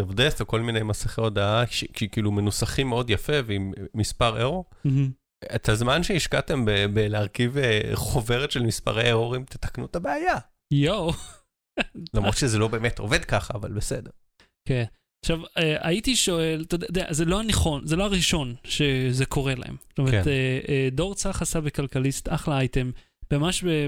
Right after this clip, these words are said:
Speaker 2: ב-, כאילו בתיאום לקראת הדבר הזה,
Speaker 1: מהמם.
Speaker 2: על, כי זה לא התוכנה שהיא אשמה ס-,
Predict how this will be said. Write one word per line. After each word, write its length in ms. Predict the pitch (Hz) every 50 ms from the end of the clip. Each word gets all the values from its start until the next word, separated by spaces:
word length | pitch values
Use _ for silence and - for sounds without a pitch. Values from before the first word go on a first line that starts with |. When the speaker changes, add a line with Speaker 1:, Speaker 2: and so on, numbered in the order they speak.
| 139 139 143
Speaker 2:
ב-, 60 | 143 135 - _ - -
כאילו 200 | - 190 196 233
בתיאום 500 | 190 - - - 175 - 190 196 185 165
לקראת 360 | 151 135 - - 143 127 -
הדבר 320 | 139 127 127 120 127 127 127
הזה, 240 | 127 127 175 208 214 - - - -
Speaker 1:
מהמם. 220 | 113 107 110 113
Speaker 2:
על, 380 | 151 143 143 139 139 139 139 135 - - _ _ - - - _ - - 147 -
כי 160 | - 180 - -
זה 160 | - 156 165 170
לא 100 | 208 240
התוכנה 380 | - 226 - - 196 220 240
שהיא 240 | - - 196 165 151
אשמה 540 | 139 - - 147 156 202 226 220 208 202 202 - - -
ס-, 120 | - -